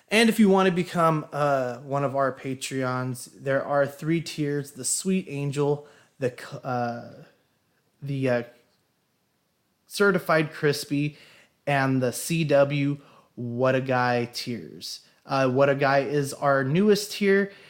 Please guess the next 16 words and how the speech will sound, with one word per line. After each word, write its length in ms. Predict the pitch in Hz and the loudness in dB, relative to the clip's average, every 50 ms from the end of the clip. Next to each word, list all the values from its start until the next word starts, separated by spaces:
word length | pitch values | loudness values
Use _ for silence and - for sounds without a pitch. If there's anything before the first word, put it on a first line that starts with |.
| - - _ _ _ _ _ | -20 -20 _ _ _ _ _
It's 380 | - 151 147 135 139 - - - | 0 0 0 0 0 -6 -12 -12
for 320 | - - - - 165 147 | -14 -16 -6 -4 -4 -4
folks 720 | 151 - - 180 180 190 190 - - - - - - - - _ | -4 -2 2 4 4 4 4 0 -4 -10 -10 -10 -10 -12 -12 _
in 200 | 160 165 156 151 | -4 -2 0 0
this 200 | 156 156 147 - | 0 -2 -4 -6
tier 420 | - - 170 156 151 151 147 147 - - - - - _ _ _ _ 147 | -6 -2 0 2 2 2 0 -2 -6 -12 -20 -20 -20 _ _ _ _ -4
uh, 320 | 139 131 131 127 127 123 123 123 | -2 0 0 -2 -2 -4 -6 -4
get 200 | - 151 147 - | -2 0 0 0
a 100 | - 127 | -2 -6
signed 560 | - - - - 160 151 156 156 165 165 165 156 | -8 -8 -6 -2 0 2 2 2 2 2 0 -2
Collecting 600 | - - 151 143 143 147 147 - - 147 139 135 | -4 -4 -2 0 0 0 -2 -2 -4 -4 -2 -2
Weekly 360 | 139 139 139 - 143 139 135 | -4 -4 -6 -6 -6 -4 -4
Live 480 | 120 117 120 120 123 127 127 127 123 - _ _ | -4 -4 -2 -2 -2 -2 -2 -4 -4 -8 _ _
eighteen-by-twenty-four 1700 | 147 156 170 175 - - - - 170 165 165 151 139 139 139 139 143 139 135 135 - - 143 139 143 147 139 131 - - 135 131 127 127 | -6 -6 -6 -6 -8 -12 -8 -6 -4 -2 -2 0 0 2 2 2 2 0 -2 -4 -8 -8 -6 -4 -4 -4 -4 -6 -8 -8 -6 -6 -6 -6
silhouette 640 | - - - 180 160 160 165 147 147 143 - - | -6 -4 -2 0 0 0 0 0 0 0 0 -2
poster, 760 | - - 190 190 185 - - - 185 185 185 185 185 185 - | -2 2 2 4 4 2 0 -2 0 2 2 2 2 0 -4